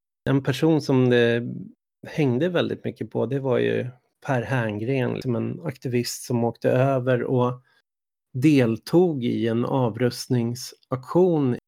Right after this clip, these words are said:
i U S A i någonting som kallades plogbilsrörelsen, en kristen icke-våldsrörelse, eh,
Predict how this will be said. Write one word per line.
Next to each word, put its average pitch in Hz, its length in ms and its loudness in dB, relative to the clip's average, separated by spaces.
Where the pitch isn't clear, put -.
i 120 380 2
U 113 220 0
S - 180 -6
A 127 320 -2
i 151 60 2
någonting 127 340 4
som 127 180 0
kallades 120 440 0
plogbilsrörelsen, 131 1120 0
en 127 200 -4
kristen 131 480 -2
icke-våldsrörelse, 113 1160 -2
eh, 113 80 -8